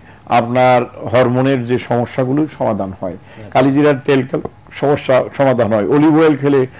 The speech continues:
Speaker 1: এই সমস্যার সমাধান হয়। অনেকে এক চামচ কালিজিরা বা কালিজিরার তেল, এক চামচ অলিভ অয়েল, আহ, অলিভ তেল আর এক চামচ মধু, এই তিনটা মিক্স করে অনেকে খান। এর ফলে অনেক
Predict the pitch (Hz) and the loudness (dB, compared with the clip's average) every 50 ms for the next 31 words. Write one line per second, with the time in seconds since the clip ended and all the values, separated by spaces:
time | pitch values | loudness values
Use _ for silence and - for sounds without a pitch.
0 | - - - - - 127 120 - 127 127 127 123 - 131 123 - - - 127 127 | -20 -20 -8 -4 -2 -2 0 0 0 0 0 0 0 0 -2 -2 -2 0 0 2
1 | 123 117 113 107 104 95 101 95 90 - 127 135 135 147 143 135 156 156 160 160 | 2 2 2 0 0 -2 -4 -4 -4 -2 0 0 0 0 0 0 0 0 0 0
2 | 160 - - - - - - - - - - 143 - - 160 151 156 151 135 - | -2 -6 -12 -20 -20 -20 -20 -20 -4 -2 -2 -2 0 0 0 0 0 -2 -2 0
3 | - 143 143 143 139 127 131 117 101 - - - - - - - - - _ - | 2 2 4 4 4 4 4 2 2 0 -4 -12 -20 -20 -20 -20 -20 -20 _ -20
4 | - - - - 120 123 123 - 139 139 135 127 135 131 127 - - - 117 104 | -20 -20 -4 0 0 2 2 4 2 4 4 4 4 4 2 2 0 0 2 2
5 | 92 80 - - - - 135 120 - - 143 143 147 135 143 - - 151 147 160 | 0 -2 -6 -8 -6 -4 -4 -2 0 0 0 2 0 -2 -2 0 2 2 4 4
6 | 165 160 180 196 226 233 240 - - - - - - - - 120 110 117 117 117 | 4 4 4 4 2 0 -2 -8 -20 -20 -20 -20 -20 -14 -6 -2 0 2 4 4
7 | 117 117 117 117 113 117 - - - 123 127 135 147 143 147 - - 160 160 185 | 4 4 4 4 2 0 0 -2 0 2 2 2 2 0 0 0 2 2 2 2
8 | 214 - - - 143 127 127 - - - 131 - - - - _ _ _ _ _ | 2 -2 -2 0 2 2 2 2 0 -2 -4 -4 -8 -16 -20 _ _ _ _ _
9 | - - - - 147 135 131 135 - - 127 123 131 147 156 131 131 120 113 120 | -20 -12 -2 0 2 2 2 0 -2 -2 -2 0 2 2 2 2 2 2 4 4
10 | 131 135 113 - 185 196 180 165 196 196 175 160 170 185 147 - - - 175 147 | 4 2 2 0 0 0 0 2 2 2 2 2 0 0 -2 -2 -2 0 2 2
11 | 123 110 110 - - - - - - - - - 123 123 120 127 117 127 120 113 | 2 0 -2 -4 -12 -20 -20 -20 -20 -12 -6 -2 0 0 0 0 -2 -2 -4 -2
12 | - 113 113 107 98 127 139 139 135 131 135 151 143 139 139 143 160 180 196 196 | -2 -2 -2 -2 -2 -4 -4 -6 -6 -6 -4 -4 -2 -2 -2 -2 -4 -4 -6 -6